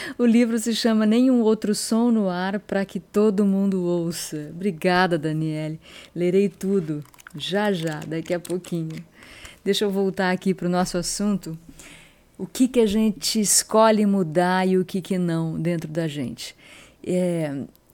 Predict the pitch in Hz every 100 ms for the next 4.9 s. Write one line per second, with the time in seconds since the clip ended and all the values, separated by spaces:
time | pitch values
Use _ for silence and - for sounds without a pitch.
0 | _ - 247 214 196 202 170 165 151 -
1 | _ _ _ - 190 175 185 160 160 151
2 | 160 175 151 - - - 165 185 - 196
3 | 175 170 - 220 190 147 165 180 - 185
4 | 226 339 311 247 233 202 185 - -